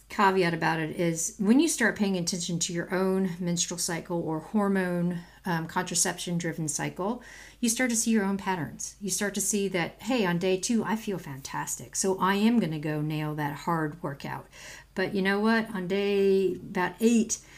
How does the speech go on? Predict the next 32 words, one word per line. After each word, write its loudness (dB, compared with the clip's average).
estrogen's 0
starting 0
to -6
come 0
up, -6
I -10
feel -2
a 0
bit -6
flat. -2
So 2
I'm -2
not 2
gonna 0
put -8
in -6
that -10
workout. -16
So 0
it 0
gives 4
you 4
the 0
opportunity 0
to -4
have -2
more 0
control -2
over 4
the, 2
the -2
training 0